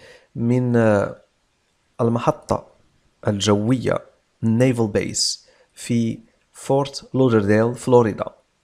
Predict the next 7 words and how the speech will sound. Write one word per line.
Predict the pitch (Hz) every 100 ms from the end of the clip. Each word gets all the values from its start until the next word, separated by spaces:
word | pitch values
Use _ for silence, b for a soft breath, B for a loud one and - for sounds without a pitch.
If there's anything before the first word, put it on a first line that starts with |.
| _ _ _ _ _ _ _ _ _ _ _ -
Took | 180 180
off، | 135 - - - -
أقلعت. | - - 113 90 - - - - _ -
Naval | 113 113 113
base، | 107 131 143 - -
محطة، | 113 110 110 127 - 123 120 - _ _ _ _ _ _ _
آه، | - -